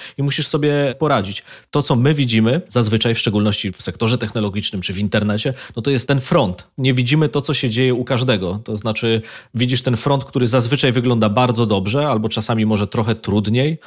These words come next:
ale nie widzisz tego, co się dzieje z tyłu, a to, co się dzieje z tyłu, zazwyczaj jest najtrudniejsze.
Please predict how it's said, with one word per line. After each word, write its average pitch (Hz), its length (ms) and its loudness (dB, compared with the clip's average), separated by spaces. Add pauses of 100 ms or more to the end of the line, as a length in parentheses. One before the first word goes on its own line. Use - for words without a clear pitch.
ale 123 200 2
nie 127 100 2
widzisz 127 200 -2
tego, 117 200 0
co 120 100 -4
się 117 120 0
dzieje 110 200 2
z - 80 -8
tyłu, 107 220 0
a 110 80 0
to, 127 100 -4
co 143 100 -2
się 131 120 -2
dzieje 123 200 0
z - 80 -4
tyłu, 127 180 0
zazwyczaj 113 380 -2
jest 107 120 0
najtrudniejsze. 107 680 -4